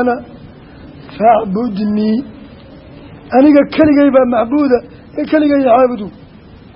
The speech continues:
Wa fii qowli, ayuu Eebba ku sheegay, "Wa iyaaya, aniga keligay, farhabuu, iga boqo, iga haybaysta." Wa fii qowlihi, Rabbi hadalkii gudihii buu ku sheegay,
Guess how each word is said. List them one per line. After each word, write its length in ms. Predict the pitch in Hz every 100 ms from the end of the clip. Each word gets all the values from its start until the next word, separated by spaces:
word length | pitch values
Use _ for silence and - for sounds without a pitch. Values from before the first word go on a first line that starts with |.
| -
Wa 60 |
fii 180 | 202 247 214
qowli, 360 | 240 247 240 - - - - - - - -
ayuu 240 | 240 247 247
Eebba 200 | 240 226 240
ku 60 | 262 220
sheegay, 340 | 233 226 240 277 - - - - - - -
"Wa 80 | 226 247
iyaaya, 360 | 247 247 247 240
aniga 240 | 240 240 226
keligay, 400 | 240 240 247 240 254 - - - - - - - -
farhabuu, 640 | 196 233 240 240 240 247 233 - - - - - - - - - -
iga 140 | 233 247
boqo, 240 | 240 226 233 240
iga 140 | 247
haybaysta." 500 | 240 240 233 240 - - - - - - - - - 269
Wa 80 | 247
fii 200 | 180 240 233
qowlihi, 500 | 240 240 240 208 254 277 - - - - - - - -
Rabbi 180 | 220 240
hadalkii 360 | 247 247 - 240
gudihii 380 | 202 240 247 247
buu 140 | 240
ku 120 | 214 254
sheegay, 380 | 214 233 240